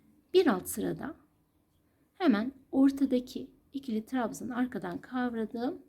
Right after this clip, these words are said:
ve yukarı çıkardım. Çıkaramadım. Tığıma ipimi aldım. Şu şekilde. Uzun tutup ikinci ikili trabzanı yaptım. Tekrar tığıma ipimi doladım. Üçüncüyü oluşturdum.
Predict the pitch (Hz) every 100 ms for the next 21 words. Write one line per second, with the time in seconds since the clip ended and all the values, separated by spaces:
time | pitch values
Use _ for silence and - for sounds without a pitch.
0 | _ - 254 240 - 254 233 311 _ _
1 | _ _ _ _ _ _ _ _ _ -
2 | - - - 160 _ _ _ - 180 165
3 | 165 - 269 _ - 233 175 - - 170
4 | 185 196 196 208 339 - _ _ - -
5 | - _ 170 160 269 _ _ _ _ _
6 | _ _ _ _ _ _ _ _ - 240
7 | 214 214 269 - 277 277 - - _ _
8 | _ _ _ _ _ _ _ _ _ _
9 | _ - - 247 190 175 185 160 165 160
10 | 170 156 160 214 - 262 262 - 277 247
11 | 190 180 208 170 147 170 - 156 160 214
12 | 220 233 262 - - _ _ - - -
13 | - _ _ _ _ _ _ _ _ -
14 | - 180 170 208 160 160 - 160 -